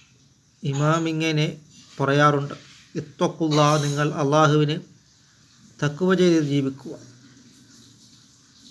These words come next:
അത് നാം പ്രാവർത്തികമാക്കുക. അത് എല്ലാവരും പ്രാവർത്തികമാക്കുവാനും തഖ്വയിൽ അധിഷ്ഠിതമായിട്ട് നാം ജീവിക്കുവാനും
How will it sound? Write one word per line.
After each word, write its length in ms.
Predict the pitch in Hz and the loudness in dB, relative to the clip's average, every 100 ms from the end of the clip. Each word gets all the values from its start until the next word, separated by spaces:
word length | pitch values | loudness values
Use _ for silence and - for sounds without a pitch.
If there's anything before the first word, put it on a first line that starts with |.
| - - _ 151 | -20 -20 _ -6
അത് 400 | 139 156 190 - - - - | 0 0 0 -8 -20 -20 -6
നാം 260 | 156 151 147 | -2 0 2
പ്രാവർത്തികമാക്കുക. 1000 | 143 151 160 151 151 143 135 127 - - - - - - - _ - _ - - - _ - - - - - - - - _ _ - | 2 2 2 0 -2 0 -2 -6 -12 -16 -20 -20 -20 -20 -20 _ -20 _ -20 -20 -20 _ -20 -20 -20 -20 -20 -20 -20 -20 _ _ -16
അത് 380 | 180 151 165 - - - - - - - - - - - - - - - | -8 -4 -4 -6 -16 -20 -20 -18 -16 -16 -20 -20 -20 -20 -20 -20 -12 -2
എല്ലാവരും 540 | 156 151 165 165 160 | 2 6 6 4 2
പ്രാവർത്തികമാക്കുവാനും 1300 | 151 147 170 165 170 160 160 156 160 151 156 151 151 - | 2 2 2 -2 -2 -2 -2 -2 -4 -2 -2 -4 -8 -6
തഖ്വയിൽ 440 | 147 147 165 175 165 | -6 -2 0 2 2
അധിഷ്ഠിതമായിട്ട് 880 | 160 151 190 185 175 175 156 170 160 | 0 -2 -2 0 4 4 2 -2 -2
നാം 220 | 165 151 | -2 -2
ജീവിക്കുവാനും 760 | 156 170 190 170 160 147 151 | -2 -2 -4 -2 0 0 -2